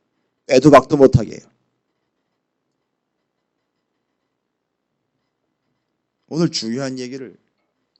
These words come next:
제가 몇 가지만 이렇게 이야기로 여기를 드리는 거예요. 왕이신 하나님의 법, 그 말씀을 거르지 말 것, 거스르지 말 것.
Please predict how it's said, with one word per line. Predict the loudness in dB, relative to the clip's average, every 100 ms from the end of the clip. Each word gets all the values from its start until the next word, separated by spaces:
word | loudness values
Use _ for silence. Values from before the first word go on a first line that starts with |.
| _ _ _
제가 | -20 -20
몇 | -18 -18 -16
가지만 | -16 -16 -20 -20
이렇게 | -20 -20
이야기로 | -20 -20 -20 -20 -20
여기를 | -20 _ _
드리는 | -20 -20 -18
거예요. | -18 -18 -20 _ _ _ _ _ _ _ _ _
왕이신 | -8 -6 -4 -4 -6
하나님의 | -8 -10 -8 -6 -8 -4
법, | -4 -4 -14 -16
그 | -10
말씀을 | -8 -6 -8 -8 -10 _ _ _ _ _ _
거르지 | -12 -6 -6 -4
말 | -2 -2 -4
것, | -6 -6 -10 _ _ _
거스르지 | -14 -8 -4 -4 -8
말 | -16 -20 _
것. | -20